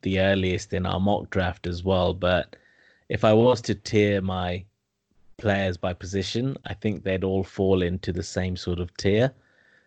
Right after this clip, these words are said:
Um, you know, particularly with Hockenson, I know he had a down season, but he was argued to be a generational tight end as well. People were comparing him or anointing him as, you know, sort of the next,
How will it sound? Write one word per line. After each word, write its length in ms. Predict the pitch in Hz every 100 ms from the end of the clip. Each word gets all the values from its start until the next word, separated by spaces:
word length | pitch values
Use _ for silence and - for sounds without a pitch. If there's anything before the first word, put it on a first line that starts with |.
| _
Um, 500 | - 90 87 85 78 - _ _ -
you 80 | 95
know, 80 | 90
particularly 460 | - 127 123 110
with 280 | 95 95 90 _ _ _
Hockenson, 500 | - 104 104 92 92
I 60 | 95
know 120 | 101
he 80 | 101
had 120 | 95
a 60 | 95
down 340 | 92 92 92
season, 680 | - - 101 92 87 85 87
but 200 | 87 69
he 100 | 92
was 380 | 90 101 95 - _ _ _ _ _ -
argued 480 | 104 104 95 98
to 80 | -
be 160 | 92 92
a 40 |
generational 880 | 87 98 95 95 92 - 95 90 90 -
tight 340 | 95 90 90
end 240 | 95 92
as 160 | 87 85
well. 360 | 98 101 90 85
People 300 | 101 92 92
were 60 |
comparing 600 | - 90 90 92 92 90
him 240 | 87 90 92
or 200 | 90 90 - _ _
anointing 540 | - 95 98 98 98 90
him 140 | 87
as, 300 | 87 87 87
you 60 | 76
know, 60 |
sort 220 | 90 95
of 120 | 87 90
the 80 |
next, 680 | 92 92 95 92 - - -